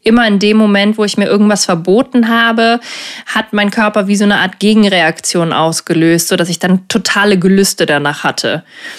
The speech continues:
Und, ähm, deshalb habe ich mir eigentlich jetzt seit Jahren nichts mehr verboten, sondern habe so ein ganz schönes, natürliches Verhältnis zum Essen hergestellt, dass ich eben einfach die Sachen esse, die ich mag, die mir gut tun, wo ich auch merke, danach fühle ich mich gut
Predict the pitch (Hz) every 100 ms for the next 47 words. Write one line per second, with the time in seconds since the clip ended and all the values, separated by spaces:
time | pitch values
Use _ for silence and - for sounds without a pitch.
0 | - - - 180 180 180 - 175 175 170
1 | 175 190 202 208 196 190 196 165 190 196
2 | - 190 - 196 175 180 170 185 220 220
3 | 208 220 _ _ 247 - - - 196 220
4 | 247 - - 220 208 208 185 175 190 277
5 | 285 247 226 208 208 214 208 - 196 190
6 | 196 240 240 - - 220 226 226 196 -
7 | 220 214 196 196 190 190 208 - 185 202
8 | - 208 196 190 - 190 190 190 - -
9 | 190 - 180 190 185 - 208 214 214 -
10 | _ - 202 220 - 196 214 226 208 185
11 | 190 180 190 185 214 240 - 196 196 175
12 | 233 - - 277 277 240 220 185 190 196
13 | 190 202 185 180 185 - 226 247 254 247
14 | 240 - 254 285